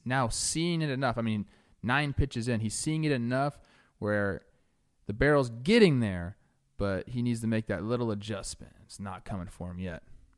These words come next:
Tenth pitch of the at-bat, little slider down and in right there, kind of a waste pitch. Mookie saw it really well.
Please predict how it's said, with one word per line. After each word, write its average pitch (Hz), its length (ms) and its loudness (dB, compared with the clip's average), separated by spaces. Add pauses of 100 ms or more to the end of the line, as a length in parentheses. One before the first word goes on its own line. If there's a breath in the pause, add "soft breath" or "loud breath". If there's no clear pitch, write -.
(1700)
Tenth 165 240 0
pitch 151 220 2
of - 40 -20
the 131 80 -2
at-bat, 131 420 2
little 113 160 -6
slider 135 520 -4
down 127 280 -2
and 123 120 0
in 123 200 0
right 117 240 -4
there, 110 140 -2
kind 127 240 -2
of 127 60 0
a 120 40 2
waste 117 300 0
pitch. 110 300 -4
Mookie 113 360 -2
saw 110 280 0
it 101 80 -2
really 110 200 -2
well. 92 440 -4